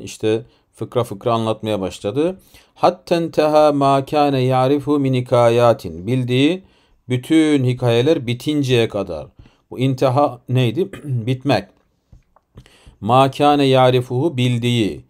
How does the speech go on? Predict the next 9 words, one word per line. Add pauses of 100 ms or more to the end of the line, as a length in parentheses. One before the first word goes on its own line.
(200)
min
hikayat,
hikayeler. (480)
Bildiği
hikayelerin
hepsi
bitinceye
kadar
anlattı.